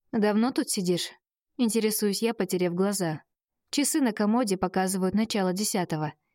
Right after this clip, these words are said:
Неплохо вздремнул. «Минут десять, наверное», — шёпотом отвечает она и расплывается в улыбке. «Будить было жалко,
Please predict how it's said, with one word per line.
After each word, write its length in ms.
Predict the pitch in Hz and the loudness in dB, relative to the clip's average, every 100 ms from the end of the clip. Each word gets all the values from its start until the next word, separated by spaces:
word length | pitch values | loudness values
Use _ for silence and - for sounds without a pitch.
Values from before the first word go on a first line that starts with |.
| _ - | _ -2
Неплохо 440 | 294 240 180 196 | 0 2 0 0
вздремнул. 560 | 185 196 214 180 151 - _ _ _ _ - | -2 0 2 2 0 -6 _ _ _ _ 0
«Минут 320 | 277 285 277 | 2 4 2
десять, 360 | 320 339 302 | 0 0 0
наверное», — 640 | 220 202 190 185 190 196 - _ _ _ - | 0 2 2 2 0 -2 -8 _ _ _ -10
шёпотом 520 | - 240 220 208 208 | -2 0 0 2 0
отвечает 540 | 202 196 - 196 190 | 2 0 0 -2 0
она 300 | 190 202 233 - - | 0 2 0 -4 -2
и 100 | 294 | 0
расплывается 800 | 262 - 254 226 262 240 - 180 | 0 0 0 2 0 -2 -2 -2
в 80 | |
улыбке. 540 | 220 208 - - 156 - _ _ _ _ _ _ - | 2 0 0 -2 -2 -4 _ _ _ _ _ _ -2
«Будить 360 | 254 254 247 | 0 0 0
было 220 | 214 233 | 2 0
жалко, 420 | 233 262 269 196 | 0 0 -2 -2